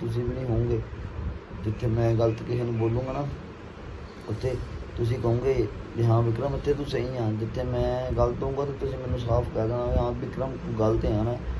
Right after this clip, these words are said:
ਹੁਣ ਮੈਨੂੰ ਇੱਕ ਦੋ ਵਾਰੀ ਗਲਤ ਕੁਮੈਂਟ ਕੀਤੇ, ਮੈਂ ਵਿੱਚ ਗਾਲਾਂ ਕੱਢਤੀਆਂ। ਉੱਥੇ ਮੈਨੂੰ ਕਿੰਨੇ ਕੁੜੀਆਂ ਨੇ ਇਹ ਗੱਲ ਕਹੀ, "ਹਾਂ ਬਾਈ, ਤੂੰ ਸਹੀ ਆ, ਤੈਨੂੰ ਕੱਢਣੀਆਂ ਚਾਹੀਦੀਆਂ ਸੀ", ਠੀਕ ਆ, ਕੱਢੀਆਂ,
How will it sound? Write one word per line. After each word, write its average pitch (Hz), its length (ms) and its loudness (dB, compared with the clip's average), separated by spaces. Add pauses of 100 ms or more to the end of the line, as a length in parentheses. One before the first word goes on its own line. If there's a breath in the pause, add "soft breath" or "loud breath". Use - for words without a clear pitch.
(280 loud breath)
ਹੁਣ 120 100 2
ਮੈਨੂੰ 127 320 -2
ਇੱਕ - 160 -4
ਦੋ 127 180 4
ਵਾਰੀ 127 160 8
ਗਲਤ 117 300 4
ਕੁਮੈਂਟ 123 280 -2
ਕੀਤੇ, 123 260 -2
ਮੈਂ - 140 -4
ਵਿੱਚ 113 200 -4
ਗਾਲਾਂ 113 260 4
ਕੱਢਤੀਆਂ। 110 420 0
ਉੱਥੇ 110 260 0
ਮੈਨੂੰ 123 300 -2
ਕਿੰਨੇ 131 260 -2
ਕੁੜੀਆਂ 120 280 -2
ਨੇ 120 120 0
ਇਹ 127 80 -2
ਗੱਲ 127 180 4
ਕਹੀ, 127 160 0
"ਹਾਂ 117 220 4
ਬਾਈ, 123 220 4
ਤੂੰ - 160 -2
ਸਹੀ 131 320 0
ਆ, 113 120 2 (600)
ਤੈਨੂੰ 120 220 -2
ਕੱਢਣੀਆਂ 123 360 2
ਚਾਹੀਦੀਆਂ 131 460 2
ਸੀ", 110 160 2 (300)
ਠੀਕ 117 240 0
ਆ, 117 120 0 (120)
ਕੱਢੀਆਂ, 123 340 -2